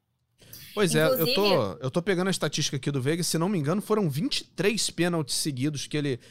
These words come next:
Speaker 1: que ele converteu. Fala, Cami.
Speaker 2: Não, eu ia comentar, se eu não me engano, eu vou até confirmar aqui, mas nos últimos três jogos, é, do Palmeiras contra o Corinthians, Palmeiras mandante, o Veiga marcou quatro gols.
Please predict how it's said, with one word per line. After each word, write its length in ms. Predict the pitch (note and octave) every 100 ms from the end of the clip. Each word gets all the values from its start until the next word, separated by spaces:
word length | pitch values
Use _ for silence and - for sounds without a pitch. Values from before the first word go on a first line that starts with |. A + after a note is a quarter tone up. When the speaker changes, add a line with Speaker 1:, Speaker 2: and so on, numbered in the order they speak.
| - -
Speaker 1:
que 80 |
ele 120 | D3+ D3
converteu. 540 | D#3 D3+ D3 - A#2
Fala, 240 | - D3+ A#2+
Cami. 280 | B2 F2+ - _ _ _ _ _ - - -
Speaker 2:
Não, 160 | D4 D4
eu 80 |
ia 120 | C#4 D4
comentar, 640 | D4 C#4+ C#4 C4 B3+ C#4+
se 220 | - -
eu 60 | A#3+
não 120 | C4+
me 80 | D#4
engano, 300 | E4 G#3 G#3+
eu 60 | A#3
vou 80 |
até 140 | G#3+ G#3
confirmar 600 | G#3 B3 - B3 G3+ F#3+
aqui, 380 | G#3 - G#3+ C4
mas 240 | A#3 A3
nos 80 | A3
últimos 360 | A#3+ A#3+ B3 -
três 300 | A#3 B3 D#4
jogos, 540 | B3+ A#3 C4 A3 - -
é, 160 | G#3
do 80 | G#3
Palmeiras 420 | G#3+ G#3+ G#3+ A#3
contra 280 | - A#3+ B3
o 20 |
Corinthians, 340 | - G#3+ A#3+ -
Palmeiras 360 | A3 G#3 A3+
mandante, 460 | A3+ A#3 A3 G#3 B3
o 20 |
Veiga 220 | A#3+ A#3 A#3+
marcou 380 | A#3+ A#3+ C4
quatro 360 | C4 C4+ C4 D4
gols. 500 | C4 G#3+ G3 - -